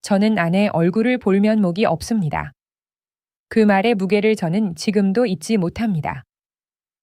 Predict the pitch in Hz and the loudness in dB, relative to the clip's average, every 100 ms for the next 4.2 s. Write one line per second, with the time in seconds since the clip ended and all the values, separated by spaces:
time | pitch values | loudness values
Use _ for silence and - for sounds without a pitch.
0 | _ - - 330 320 294 285 214 202 254 | _ -10 -6 -4 -4 -4 -2 -2 0 -2
1 | 175 - 233 214 294 285 262 240 233 240 | -4 -4 -4 -2 -2 0 -2 0 -2 -2
2 | 202 - 254 196 180 233 208 190 214 202 | -4 -4 -2 0 0 -2 -2 -2 -2 -2
3 | 180 220 180 175 220 175 202 208 170 175 | -2 -2 -2 0 0 0 -2 -4 -4 -4
4 | 185 | -6